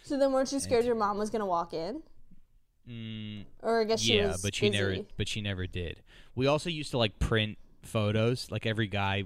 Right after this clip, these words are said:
Speaker 2: would, like, print pho-, on the family printer.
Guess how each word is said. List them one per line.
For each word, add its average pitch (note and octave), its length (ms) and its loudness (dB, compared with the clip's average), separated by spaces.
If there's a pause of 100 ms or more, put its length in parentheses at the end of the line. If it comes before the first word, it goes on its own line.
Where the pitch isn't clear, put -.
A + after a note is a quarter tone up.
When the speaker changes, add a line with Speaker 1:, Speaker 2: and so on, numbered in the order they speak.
Speaker 2:
would, G#2 180 -4
like, F#2 200 -6
print - 340 -4
pho-, G#2 180 -4 (120)
on G2+ 180 -4
the F#2+ 80 -4
family F#2+ 340 -4
printer. G2 500 -4